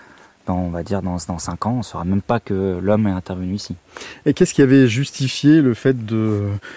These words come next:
Speaker 2: d'inciter le cours d'eau à passer par là, euh, plutôt que l'ancien lit qu'on a derrière nous, là ?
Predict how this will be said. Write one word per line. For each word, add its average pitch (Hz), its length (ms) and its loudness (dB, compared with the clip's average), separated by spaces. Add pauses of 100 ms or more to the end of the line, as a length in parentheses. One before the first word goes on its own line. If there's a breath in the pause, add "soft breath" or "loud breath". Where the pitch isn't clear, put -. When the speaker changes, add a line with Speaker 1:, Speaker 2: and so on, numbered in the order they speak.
(200 loud breath)
Speaker 2:
d'inciter 135 540 2
le 151 80 2
cours 123 260 2
d'eau 139 160 6
à 113 80 4
passer 120 320 -2
par 104 260 -2
là, 147 200 2
euh, 139 140 0
plutôt 139 420 -6
que - 100 -6
l'ancien 117 420 -2
lit 131 120 0
qu'on 120 160 0
a 117 60 0
derrière 113 320 2
nous, 117 180 0
là ? 107 60 -4